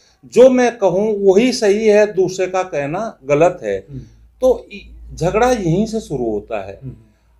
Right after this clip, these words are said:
Speaker 1: Otherwise जो, अ,
Speaker 2: मानव।
Speaker 1: जो धर्म के जो मनु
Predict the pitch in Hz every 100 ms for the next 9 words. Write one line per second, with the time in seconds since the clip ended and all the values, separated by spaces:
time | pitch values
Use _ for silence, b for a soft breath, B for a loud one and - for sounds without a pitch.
0 | - 165 262 254 269 277 269 - - 226
1 | 240 247 220 180 185 180 175 160 147 170
2 | 156 143 147 185 202 139 160 208 233 226
3 | 170 143 156 143 160 185 214 220